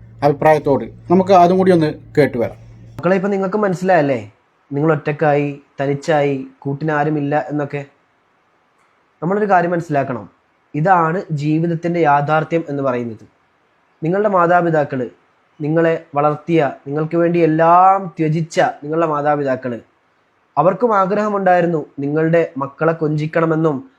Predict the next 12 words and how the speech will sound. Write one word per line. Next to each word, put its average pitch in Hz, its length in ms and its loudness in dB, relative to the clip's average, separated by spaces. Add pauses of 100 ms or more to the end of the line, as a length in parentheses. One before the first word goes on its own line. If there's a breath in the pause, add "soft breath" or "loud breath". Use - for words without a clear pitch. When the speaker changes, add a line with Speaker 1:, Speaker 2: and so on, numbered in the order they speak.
(120)
Speaker 2:
നിങ്ങൾക്ക് 160 340 -2
നല്ലൊരു 170 400 0
ജീവിതം 165 500 0
ഉണ്ടായി 170 320 2
കാണണമെന്നുമൊക്കെ 160 640 -2
ആഗ്രഹിച്ചവരാണവർ. 147 920 -2 (600)
ആ 165 160 4
മാതാപിതാക്കളെ 208 800 0
വേദനിപ്പിച്ചുകൊണ്ട് 170 1120 -2 (220)
നിങ്ങൾ 170 420 0 (220)
പുതിയൊരു 185 380 0
ജീവിതത്തിലേക്ക് 165 840 0